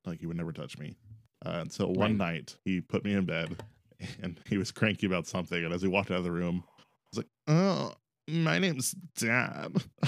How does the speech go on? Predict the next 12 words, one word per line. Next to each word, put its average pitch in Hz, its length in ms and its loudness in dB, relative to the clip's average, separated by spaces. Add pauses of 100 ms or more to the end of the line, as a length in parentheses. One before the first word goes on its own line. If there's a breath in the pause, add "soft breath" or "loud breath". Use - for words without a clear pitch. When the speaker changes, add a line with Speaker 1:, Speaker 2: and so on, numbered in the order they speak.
(100)
Speaker 1:
<laughs> - 440 8
I'm 214 120 6
so 156 460 8
mad 139 340 10
right - 240 12
now. 392 400 6
Speaker 2:
<laughs> - 60 -4
Speaker 1:
I'm 330 480 8
just - 260 4
so 147 260 8
mad 135 300 8
at 127 100 4